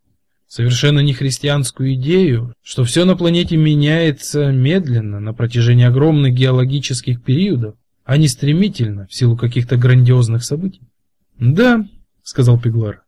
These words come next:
«Но мистер Дарвин был страстным сторонником этой идеи. Он производил впечатление человека, пережившего религиозное обращение». «Полагаю, в известном смысле так оно и было», сказал Бридженс.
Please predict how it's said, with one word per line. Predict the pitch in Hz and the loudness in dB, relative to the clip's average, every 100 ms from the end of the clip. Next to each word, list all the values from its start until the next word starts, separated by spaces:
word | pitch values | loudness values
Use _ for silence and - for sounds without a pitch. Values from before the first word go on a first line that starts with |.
| _ _ _ _ _ - | _ _ _ _ _ -6
«Но | 131 214 | 0 2
мистер | 294 285 269 | 2 0 -2
Дарвин | 190 247 254 226 208 | 0 0 2 0 0
был | 156 233 226 | 0 0 0
страстным | 190 - 180 214 - 143 | 0 -2 -4 -4 -2 -2
сторонником | 123 151 147 139 127 135 - | 0 -2 0 0 -2 -4 -4
этой | 135 123 117 | -6 0 0
идеи. | 117 107 101 - _ _ _ _ _ | 0 -4 -10 -16 _ _ _ _ _
Он | 185 208 | -2 -2
производил | 196 202 190 196 202 | 0 0 2 0 0
впечатление | 190 190 180 185 226 220 202 | -2 -4 -4 -2 -2 0 -2
человека, | 202 196 185 220 214 202 | 0 2 2 0 -2 -4
пережившего | 190 170 165 220 202 - 196 | -2 -4 -2 -4 -4 -4 0
религиозное | 190 180 165 180 196 190 185 185 | 0 0 0 0 0 0 -2 -4
обращение». | - 175 185 180 - 127 107 101 - _ _ _ _ _ _ - | -6 -6 -6 -6 -8 -8 -8 -12 -20 _ _ _ _ _ _ -12
«Полагаю, | 110 120 147 196 220 | -2 0 2 2 2
в | 208 | 2
известном | 165 202 208 208 185 | 2 0 0 0 0
смысле | 185 165 196 208 208 | 0 0 0 -2 -4
так | 202 170 190 | -2 -4 -2
оно | 180 | -2
и | 185 | 0
было», | 131 143 139 - _ _ | 0 0 -2 -4 _ _
сказал | - 110 107 | -8 -6 -4
Бридженс. | 107 123 110 104 98 - | 0 0 -2 -8 -14 -20